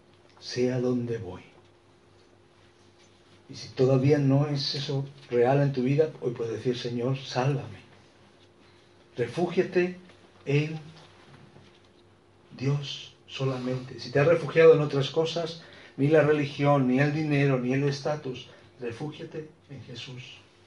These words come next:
Acepta su salvación. Pero si eso ya es una realidad para ti,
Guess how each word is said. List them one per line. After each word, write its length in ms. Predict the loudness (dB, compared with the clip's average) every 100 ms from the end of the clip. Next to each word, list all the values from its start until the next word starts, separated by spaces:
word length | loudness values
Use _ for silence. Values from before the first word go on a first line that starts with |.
| _ _ _ _ _ _ _ _
Acepta 520 | -14 -8 -8 -8 -14
su 140 | -12 -12
salvación. 600 | -12 -10 -10 -10 -12 -14 -16 _ _ -20 -4
Pero 200 | 2 4
si 140 | 4 0
eso 180 | 2
ya 100 | 2
es 120 | 2 2
una 140 | 2
realidad 600 | 2 4 4 2 0 -2
para 260 | -4 -6 -6
ti, 260 | -8 -8